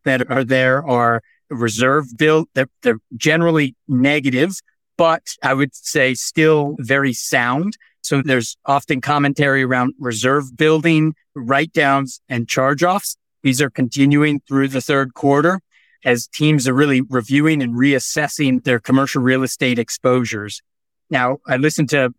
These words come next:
Bank of America, M and T, along with Goldman, Morgan Stanley, and Bank O Z K. And when they did have commentary on C R E, it was along the lines of reviewing,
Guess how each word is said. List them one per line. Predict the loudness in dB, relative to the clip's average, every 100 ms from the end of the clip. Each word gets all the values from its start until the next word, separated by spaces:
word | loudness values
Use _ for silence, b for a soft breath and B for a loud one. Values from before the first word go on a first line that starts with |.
| -2
Bank | 0 0
of | 0
America, | 0 2 2 0 -2 -2 -2 _ _ -2
M | 2
and | 2 0
T, | -2 2 4 2 0 b _ -2
along | 0 2 2 0
with | -2 -2
Goldman, | 0 0 0 0 2 2 0 -2
Morgan | -2 0 -2
Stanley, | -2 0 0 2 2 2 0 _ _ -6
and | 0 0 -2 -4
Bank | -2 0
O | -2
Z | -2 -4
K. | -2 0 0 0 _ b _ -2
And | 0 0 -2 -6 _
when | -4 -2 0
they | 0
did | 0 0
have | 0 0
commentary | -2 0 0 2 2 2
on | 0 -2 -4
C | -2 0
R | 2 2
E, | 4 2
it | 0 -8
was | 0 0 0 -2 -2
along | 0 2 2
the | 2
lines | 2 0 0 -2
of | 0 0 0 -8 _ _
reviewing, | -4 0 2 2 2 2 -2